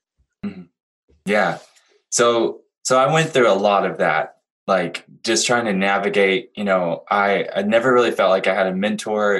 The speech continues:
in the process that I was going through. So a lot of it was just kind of stumbling over my own, like, clumsy feet and figuring out what life looked like as a leader for every situation that I went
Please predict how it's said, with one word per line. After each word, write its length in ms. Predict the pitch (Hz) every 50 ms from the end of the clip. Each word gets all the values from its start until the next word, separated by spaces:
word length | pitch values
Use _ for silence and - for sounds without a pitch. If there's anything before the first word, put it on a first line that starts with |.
| - -
in 120 | - 104
the 80 | 101 95
process 440 | - 113 101 101 98 - 104 98 -
that 120 | 98 98
I 60 | 98
was 140 | 95 92 95
going 280 | - 98 95 98 101 95
through. 240 | - 98 98 101 98
So 220 | - 92 90 90
a 20 |
lot 200 | 90 95 101 101
of 100 | 101 92
it 60 | 85 87
was 120 | 90 -
just 180 | - 92 - -
kind 140 | 95 87
of 80 | 87 85
stumbling 440 | - - 98 95 95 98 95 95 98
over 180 | 95 87 92
my 160 | 87 87 87 87
own, 240 | 90 90 90 90
like, 260 | 87 90 85 80 - -
clumsy 400 | - 104 98 98 90 92 95 92
feet 380 | - 101 92 92 180 - - _ _ _ _ _ _ _ _ _ _ _ - -
and 200 | 90 90 85 -
figuring 280 | 110 107 95 95 95
out 240 | 92 90 90 - 85
what 320 | 90 95 92 90 85 -
life 300 | 90 95 92 92 92 -
looked 200 | 95 90 82 -
like 240 | 92 87 85 - - -
as 180 | 92 95 87 92
a 60 | 90
leader 340 | 87 92 92 87 87 85 82
for 260 | - 95 87 - -
every 220 | 107 101 104 101
situation 540 | 98 - 98 - - 90 87 85 - 90 82
that 80 | 80 80
I 60 | 82
went 200 | 87 87 85